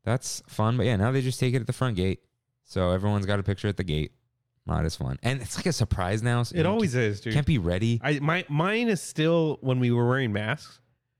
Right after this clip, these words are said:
Speaker 2: So they're like, "Okay, take your mask off for a second." It's like, my mask is hanging right here. And I'm
Speaker 1: Uh-huh.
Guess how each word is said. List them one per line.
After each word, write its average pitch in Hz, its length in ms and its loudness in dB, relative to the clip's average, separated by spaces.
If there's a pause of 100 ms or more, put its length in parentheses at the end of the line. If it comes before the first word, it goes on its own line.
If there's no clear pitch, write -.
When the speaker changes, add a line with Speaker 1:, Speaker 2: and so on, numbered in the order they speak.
(160)
Speaker 2:
So 120 360 2
they're 120 140 2
like, 117 120 2
"Okay, 160 260 0
take 196 200 0
your 208 80 0
mask 226 260 0
off 180 160 0
for 165 100 0
a 143 40 2
second." 165 260 -2
It's 135 140 -2
like, 113 200 -4
my 120 120 -2
mask 117 260 -2
is 117 100 -6
hanging 117 360 -2
right 127 100 0
here. 131 140 0
And 131 80 0
I'm 131 160 -2
Speaker 1:
Uh-huh. 113 200 -4